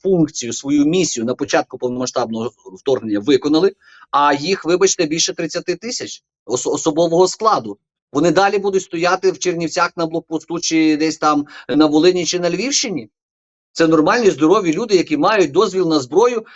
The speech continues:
М, ну, там є серед них, наприклад, пенсіонери, є серед них люди, особи з інвалідністю, їх не більше десяти відсотків. А інші, та це, слухайте, ну, я вам вже тільки що назвав багато-багато бригад взагалі без додаткової мобілізації. Нам треба,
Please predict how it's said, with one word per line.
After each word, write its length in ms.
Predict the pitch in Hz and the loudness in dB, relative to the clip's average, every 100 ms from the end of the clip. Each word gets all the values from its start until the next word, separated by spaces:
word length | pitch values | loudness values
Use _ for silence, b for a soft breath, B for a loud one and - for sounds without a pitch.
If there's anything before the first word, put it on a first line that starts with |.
| B _ | B _
М, 300 | 160 165 160 | -4 0 2
ну, 140 | 160 240 | 2 2
там 200 | 214 170 | 2 0
є 160 | 170 226 | 0 0
серед 320 | 214 185 160 | 4 2 2
них, 140 | 208 175 | -6 -4
наприклад, 460 | 160 156 185 175 | -2 2 2 0
пенсіонери, 680 | - 160 - 160 156 208 202 | -2 -4 2 4 4 4 4
є 200 | 151 196 | 2 0
серед 340 | - 180 165 170 | 2 2 2 -2
них 220 | 185 170 | -4 0
люди, 420 | 185 175 165 151 | 2 4 4 4
особи 400 | 143 156 190 165 | 2 2 2 2
з 80 | 156 | 0
інвалідністю, 680 | 160 160 214 240 - 208 190 B B | 0 2 0 -4 -4 -2 -2 B B
їх 240 | 160 196 196 | -6 -6 -2
не 140 | 214 | -2
більше 280 | 202 226 226 | -2 -2 -2
десяти 360 | 214 208 202 233 | -4 -8 -10 -10
відсотків. 520 | 240 320 311 - - _ _ _ _ _ _ _ - | -6 -4 -4 -6 -14 _ _ _ _ _ _ _ -2
А 160 | 170 226 | 0 2
інші, 380 | 220 196 - | 2 0 0
та 160 | 175 185 | 2 2
це, 180 | 220 208 | 2 0
слухайте, 320 | 226 196 185 | 0 -4 -2
ну, 100 | 180 | 2
я 140 | 190 220 | 4 4
вам 140 | 220 | 4
вже 260 | 190 220 190 | 2 0 0
тільки 220 | 202 202 | -2 -4
що 180 | 190 202 | 0 2
назвав 400 | 190 180 196 151 | 2 2 0 0
багато-багато 920 | 143 139 165 196 202 180 175 190 - | -8 -6 0 0 0 -2 0 0 0
бригад 360 | 165 185 185 226 - B | -2 0 0 -2 -6 B
взагалі 340 | 147 180 190 214 | -4 -2 0 0
без 200 | 180 185 | 0 2
додаткової 600 | 196 196 - 226 170 156 | 2 0 0 0 2 2
мобілізації. 720 | 147 131 120 107 95 - - B B | 0 -2 -6 -6 -8 -10 -20 B B
Нам 280 | 165 247 240 | -2 0 0
треба, 420 | 254 247 233 214 | 2 2 0 -4